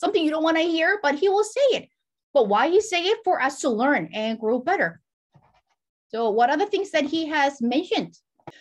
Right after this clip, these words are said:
So he's the one, he always mentioned about the, you need to know the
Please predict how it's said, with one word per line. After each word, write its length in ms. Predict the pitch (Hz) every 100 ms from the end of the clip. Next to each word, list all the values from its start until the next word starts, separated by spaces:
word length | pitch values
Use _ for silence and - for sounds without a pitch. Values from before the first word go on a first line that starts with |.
| _
So 360 | 285 277 262 254 -
he's 200 | - 453
the 140 | 539 392
one, 160 | 381
he 200 | 320 494 -
always 320 | 339 494 -
mentioned 300 | 269 294 302
about 320 | 254 262 254
the, 80 | 240
you 200 | 214 302
need 120 | 508 -
to 80 | 254
know 180 | 247
the 100 | 269